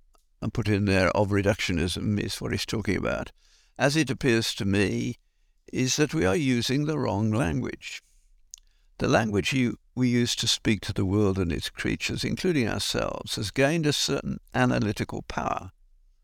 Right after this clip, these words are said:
along with a lot of expertish pomp, but has somehow lost much of its power to designate what is being designated, analysed, or to convey any respect or care or affection or devotion towards it.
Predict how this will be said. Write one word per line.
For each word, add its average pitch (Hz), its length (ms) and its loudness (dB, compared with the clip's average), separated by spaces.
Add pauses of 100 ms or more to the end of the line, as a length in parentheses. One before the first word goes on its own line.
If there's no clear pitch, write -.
(480)
along 131 240 4
with 113 120 4
a 107 60 4
lot 104 220 2
of 107 100 0 (160)
expertish - 680 -4 (120)
pomp, 90 320 -4 (1000)
but 139 280 2
has 147 240 0
somehow - 760 0
lost 123 340 0
much 120 240 -2
of - 100 -8
its - 160 -4
power 110 260 0
to 104 140 -4
designate 101 760 0
what 120 240 -4
is 120 160 -4
being 151 480 2
designated, 92 880 -2 (680)
analysed, 131 760 0
or 127 80 -6
to 120 100 -4
convey 120 400 2 (100)
any 185 220 2
respect 127 600 0
or 113 140 -4
care 139 360 0
or 104 180 -2
affection - 460 -2
or 110 80 0
devotion 107 600 0
towards 101 520 -4
it. - 240 -14